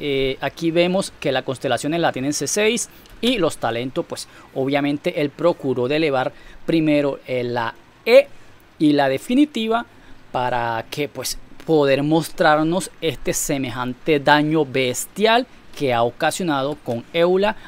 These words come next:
además de, pues, los otros personajes, Bene, Xinjiang y Click, la cual, pues, ayudaron a potenciar todo ese daño y, pues, también su arma, que es muy mamadísima.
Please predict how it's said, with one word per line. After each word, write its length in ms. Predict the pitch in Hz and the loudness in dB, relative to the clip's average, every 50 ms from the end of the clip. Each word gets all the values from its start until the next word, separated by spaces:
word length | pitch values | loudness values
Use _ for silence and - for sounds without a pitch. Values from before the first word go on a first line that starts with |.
| - - | -14 -8
además 520 | - 123 120 123 120 120 120 120 120 110 127 | -8 -6 -4 -4 -4 -4 -4 -6 -6 -6 -6
de, 360 | 131 127 123 120 117 117 117 113 - | -4 -4 -2 -2 -2 -4 -4 -6 -8
pues, 180 | 127 120 - | -10 -10 -8
los 160 | - 131 123 - | -6 -8 -6 -6
otros 200 | 135 - 139 - | -8 -8 -8 -6
personajes, 520 | - 175 - 175 156 147 147 139 151 143 131 113 | -6 -4 -2 -2 -2 -2 -2 -2 -4 -4 -4 -4
Bene, 460 | 139 131 135 135 135 139 143 143 - - - - - - | -2 -2 0 0 0 0 -2 -2 -4 -8 -18 -20 -16 -8
Xinjiang 640 | - - 190 180 175 175 170 147 156 175 180 180 - - - - - - - - | -6 -2 0 2 2 0 0 0 2 0 0 0 -4 -12 -20 -20 -20 -12 -4 0
y 100 | 170 151 | 0 0
Click, 400 | - - - 240 269 285 - - - - - - - - | 0 -2 0 0 0 0 0 -4 -20 -20 -20 -18 -8 -4
la 140 | 139 131 127 | -4 -4 -4
cual, 260 | - 147 139 143 147 | -2 0 0 0 0
pues, 180 | - 156 - - - | -2 -8 -8 -8 -6
ayudaron 500 | 165 139 135 135 131 131 131 131 131 139 | -4 -2 -2 -2 -2 -2 -2 -2 -2 -2
a 40 | - | -4
potenciar 520 | 151 139 - 131 123 117 - 131 123 123 | -6 -6 -6 -6 -6 -6 -4 -4 -4 -4
todo 500 | - - - - 156 151 143 147 143 - - - - | -6 -8 -4 0 2 2 2 2 0 -2 -4 -10 -8
ese 320 | 127 123 120 - - 143 | -8 -6 -6 -4 -2 0
daño 420 | 143 180 196 208 214 214 226 240 - - - - - - | 2 4 4 2 2 0 -2 -4 -6 -8 -18 -20 -14 -6
y, 140 | - 208 226 | -4 -4 -4
pues, 280 | - - 147 - - - | -4 -6 -6 -6 -6 -4
también 320 | - 139 131 123 120 113 | -2 -2 -2 -2 -4 -6
su 220 | - - 165 151 | -4 0 2 2
arma, 240 | 139 135 131 139 160 | 2 2 2 -4 -4
que 100 | - - | -6 -6
es 160 | 113 - - | -10 -8 -6
muy 160 | 131 123 127 123 | -6 -4 -4 -4
mamadísima. 640 | 120 120 117 117 120 160 214 - - 131 117 110 | -4 -4 -2 -2 0 0 0 0 0 -2 -2 -2